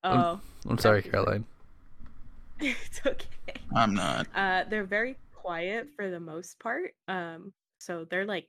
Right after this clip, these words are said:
Speaker 1: next to silent. Um, they, skipping that one, they are waterproof, or some can be waterproof. Um, if they have a cord that plugs into the wall, don't take that in the bath with you.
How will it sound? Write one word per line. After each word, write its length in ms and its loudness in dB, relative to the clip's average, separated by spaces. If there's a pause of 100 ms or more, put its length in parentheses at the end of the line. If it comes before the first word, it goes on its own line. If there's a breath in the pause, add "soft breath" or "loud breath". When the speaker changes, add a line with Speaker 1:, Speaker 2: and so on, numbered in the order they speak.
Speaker 1:
next 240 -10
to 100 -6
silent. 480 -8 (380)
Um, 380 -4 (140)
they, 680 0 (340)
skipping 500 -2
that 180 0
one, 340 -4
they 140 2
are 180 4
waterproof, 720 -2
or 420 2
some 320 0
can 200 -4
be 180 -2
waterproof. 560 -10 (540 soft breath)
Um, 280 -2
if 120 -4
they 60 -2
have 100 -2
a 40 -8
cord 240 -2
that 120 -4
plugs 280 -2
into 220 -6
the 120 -2
wall, 320 0 (260 soft breath)
don't 260 4
take 260 2
that 200 6
in 100 0
the 60 2
bath 400 4
with 180 -6
you. 380 -2